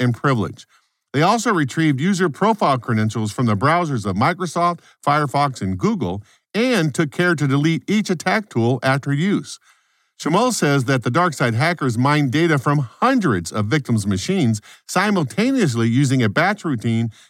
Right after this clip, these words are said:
and then compressed them into zip files. He said that even though they had gained elevated privileges, they chose instead to reduce restrictions on the various file shares so that normal users without any privilege could access them.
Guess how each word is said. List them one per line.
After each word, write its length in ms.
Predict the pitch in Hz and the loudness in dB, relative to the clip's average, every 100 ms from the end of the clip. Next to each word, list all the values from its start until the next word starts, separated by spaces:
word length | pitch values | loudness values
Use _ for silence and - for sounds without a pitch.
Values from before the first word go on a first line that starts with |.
| - | -4
and 100 | 139 | 0
then 180 | 165 151 | 2 0
compressed 520 | 143 127 202 233 - | 0 0 2 0 0
them 220 | 135 127 | -2 0
into 260 | 139 143 143 | 0 0 0
zip 200 | 151 196 | 0 -2
files. 480 | - 87 73 - - _ _ _ | -2 -2 -4 -10 -20 _ _ _
He 120 | 175 | -4
said 260 | 147 196 175 | 0 0 2
that 160 | 156 | 2
even 240 | 185 226 226 | 2 2 2
though 140 | 190 | 2
they 120 | 165 | 4
had 140 | 147 123 | 2 2
gained 320 | 160 151 143 | 2 2 2
elevated 480 | 175 196 156 127 101 | 0 0 2 2 0
privileges, 640 | 92 226 233 131 85 95 - - _ | 0 0 0 -2 -4 -10 -14 -20 _
they 120 | 165 | -4
chose 360 | 170 185 175 135 | -2 0 0 2
instead 600 | 123 113 - 208 220 151 | 0 -2 -2 0 2 2
to 140 | 147 | 2
reduce 460 | 127 127 120 185 135 | 4 2 2 0 0
restrictions 640 | 123 110 175 185 165 139 | -2 -2 0 0 0 -2
on 160 | 127 127 | 0 0
the 80 | 120 | 2
various 400 | 147 143 117 104 | 2 2 0 -2
file 380 | - 190 214 | -2 0 0
shares 480 | 175 - 87 78 104 - - _ | -4 -4 -6 -6 -12 -18 -20 _
so 100 | - | -2
that 180 | 143 127 | 0 2
normal 380 | 135 196 233 214 | 4 4 4 2
users 420 | 110 110 113 110 | 2 2 0 0
without 240 | 120 117 | 0 2
any 180 | 113 113 | 2 0
privilege 500 | 98 214 220 107 110 | 0 -2 0 -2 -2
could 140 | - 156 | -2 0
access 420 | 175 165 104 92 | 0 -2 -6 -8
them. 280 | 90 71 | -10 -14